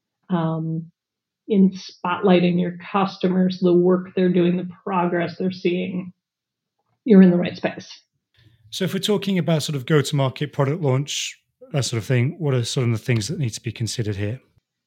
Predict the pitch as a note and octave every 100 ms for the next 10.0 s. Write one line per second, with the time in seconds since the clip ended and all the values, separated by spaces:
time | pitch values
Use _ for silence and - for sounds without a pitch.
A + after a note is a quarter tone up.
0 | - - D4+ F#3+ F#3+ - C4 B3+ - C#4
1 | C4+ C4+ - - - A3 G#3 A3 G3+ -
2 | - - G#3 F#3 G#3+ G3+ A3+ - B3 B3
3 | B3 A#3+ G#3+ G#3+ G#3 G#3 A3 G#3+ _ _
4 | - G#3+ F#3+ - A3+ G#3 G#3 G3+ F#3+ -
5 | F#3+ F#3+ F#3 F3+ F#3 E3+ F3+ F#3 - F#3
6 | - E3 E3+ - F#3 F3 F3+ F3 F3 -
7 | - E3+ F3 F3+ A3+ - - _ - -
8 | F3+ F3 E3+ F3+ F3 F3+ F3+ E3+ E3 F3+
9 | F3+ F3+ E3 E3 E3 F3+ F#3 F#3+ B3